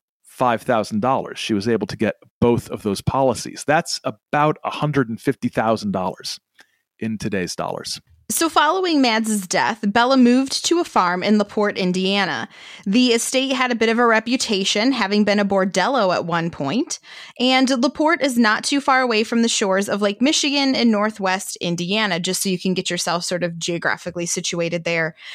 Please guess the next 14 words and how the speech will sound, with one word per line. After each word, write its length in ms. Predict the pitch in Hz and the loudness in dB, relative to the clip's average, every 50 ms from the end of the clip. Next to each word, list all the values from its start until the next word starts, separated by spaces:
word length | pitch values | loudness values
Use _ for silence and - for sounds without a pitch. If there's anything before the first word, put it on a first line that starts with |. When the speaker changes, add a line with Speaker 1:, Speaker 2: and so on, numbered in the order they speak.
| - - - - | -18 -16 -4 0
Speaker 2:
And 240 | 233 240 247 247 | 2 2 4 4
it 80 | 262 247 | 4 2
was 140 | 269 262 269 | 2 2 2
upon 420 | 254 - - 294 294 294 285 269 | 0 0 0 2 4 4 6 6
moving 460 | 262 294 311 349 370 370 359 359 311 - _ _ - - | 6 6 6 4 4 2 2 0 -2 -4 _ _ -8 -6
to 440 | - 277 247 254 254 254 247 240 - | -4 -2 -2 0 0 0 0 0 -2
LaPorte 540 | 220 220 233 226 - 208 185 190 - - - 202 | 0 -2 -2 0 0 0 0 0 0 -2 -2 0
that 360 | 208 214 214 196 202 202 - | 2 2 2 2 -2 -2 0
Bella 380 | 220 208 214 220 220 214 208 | 2 2 2 2 2 2 2
renamed 560 | 202 196 262 320 349 339 254 208 202 208 208 - | 2 2 2 2 4 2 2 2 2 0 0 2
herself 360 | 214 208 - 220 202 202 220 - | 0 0 0 0 0 0 0 -2
slightly, 640 | - - - 392 415 370 330 202 226 220 202 202 | -4 -4 -2 0 -2 0 0 0 0 0 0 0
becoming 580 | 196 208 208 - - 214 208 202 202 202 196 180 | 0 -2 -4 -2 0 0 0 2 2 2 0 0
Belle 480 | 175 214 202 190 180 165 143 - 202 | 0 0 2 2 0 -2 -4 -8 -12